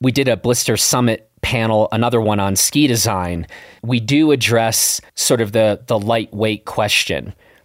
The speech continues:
And I say, I say, uh, I said during that panel, I was like, "Well, this really pains me to say, but it seems to be a fact that in general, lightweight skis are getting better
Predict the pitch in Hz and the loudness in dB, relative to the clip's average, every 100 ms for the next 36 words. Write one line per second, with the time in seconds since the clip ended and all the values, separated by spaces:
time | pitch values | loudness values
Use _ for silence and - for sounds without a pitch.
0 | _ - 113 110 113 - 123 120 - 147 | _ -4 -2 0 -2 -2 -2 0 0 2
1 | 156 120 95 95 _ 120 131 - - 139 | 2 -2 -4 -12 _ -4 -2 0 2 2
2 | 139 117 107 107 113 - 131 113 117 113 | 4 4 2 2 0 0 0 2 2 2
3 | 107 101 - 156 117 104 117 107 113 110 | 0 -2 -2 0 2 2 0 0 0 0
4 | 156 - 185 123 104 - 135 127 110 113 | 0 2 2 2 0 -2 0 2 2 0
5 | 107 82 - 143 113 85 80 - - - | 0 0 0 2 0 -2 -10 -14 -20 -20
6 | - - _ - 151 135 123 - 156 151 | -20 -20 _ 0 2 2 2 2 2 2
7 | - 135 117 - 143 135 120 - 113 107 | 0 2 0 0 -2 -2 -4 -2 0 0
8 | 107 _ - 131 127 113 - 175 175 120 | -2 _ 0 2 4 2 2 2 2 4
9 | 104 101 104 _ _ _ _ _ _ _ | 4 4 0 _ _ _ _ _ _ _
10 | 104 123 156 - 143 139 - - 135 131 | -2 0 0 0 0 2 -2 0 2 2
11 | 123 117 110 117 113 101 - 113 95 67 | 2 0 2 0 2 -2 0 0 0 -6